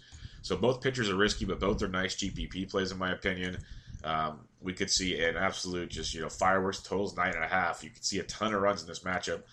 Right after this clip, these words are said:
Boston's about a minus one forty favorite, Monster Manos. So, very, very intriguing. Both guys are G P P options to me. I'm going Gausman over Erod. But on a five-game slate, you need to take gambles, and those are two of the gambles that have upside,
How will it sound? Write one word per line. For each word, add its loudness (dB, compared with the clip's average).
Boston's 6
about 2
a -2
minus 0
one -2
forty -4
favorite, 2
Monster -2
Manos. -2
So, 2
very, 4
very 6
intriguing. 0
Both 4
guys 4
are -2
G -4
P -4
P 0
options 0
to -8
me. -4
I'm -2
going -2
Gausman 0
over -8
Erod. 6
But -4
on 2
a -2
five-game 2
slate, 4
you -8
need -4
to 0
take -4
gambles, 0
and -4
those -2
are -6
two -2
of 0
the -2
gambles -4
that -4
have 0
upside, 0